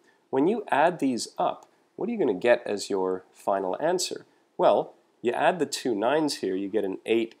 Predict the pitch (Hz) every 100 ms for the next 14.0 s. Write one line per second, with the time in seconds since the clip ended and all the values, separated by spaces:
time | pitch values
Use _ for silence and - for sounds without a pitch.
0 | - - 113 107 90 87 98 131 107 87
1 | 139 156 - 98 127 - _ _ - 92
2 | 92 87 - - 104 - - 131 127 117
3 | 120 120 117 110 110 - _ _ - 92
4 | 98 87 - - - 117 117 117 113 110
5 | _ - - 95 92 90 87 - 117 117
6 | 113 - - - - - 151 139 127 123
7 | 123 _ _ _ _ - - 92 87 85
8 | - 110 101 95 95 98 - _ _ _
9 | _ _ 139 160 160 - 139 123 - -
10 | _ _ 127 113 107 104 101 95 92 90
11 | - _ _ _ _ _ _ _ _ _
12 | - - 127 110 90 - _ _ - 185
13 | 240 160 135 - 107 101 87 117 95 -